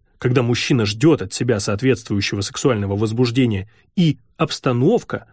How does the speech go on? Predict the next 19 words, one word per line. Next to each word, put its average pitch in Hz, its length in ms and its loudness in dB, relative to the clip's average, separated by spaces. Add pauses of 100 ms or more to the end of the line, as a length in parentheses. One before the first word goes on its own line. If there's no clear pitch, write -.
(140)
обстоятельства, 143 960 -2 (280)
то 160 80 4
есть - 260 2
фактический - 760 -4
сексуальный 107 500 -2
стимул 226 400 0
и 160 220 -2
уровень 120 360 2
физиологической 127 760 0
возбудимости 117 640 0
самого 117 420 -2
мужчины, 214 480 -2 (240)
совпадают. 127 760 -2 (360)
Кто 247 280 2
будет 110 280 -2
ждать 110 300 0
от 98 120 -6
себя 110 200 -2
возбуждения, 120 680 -2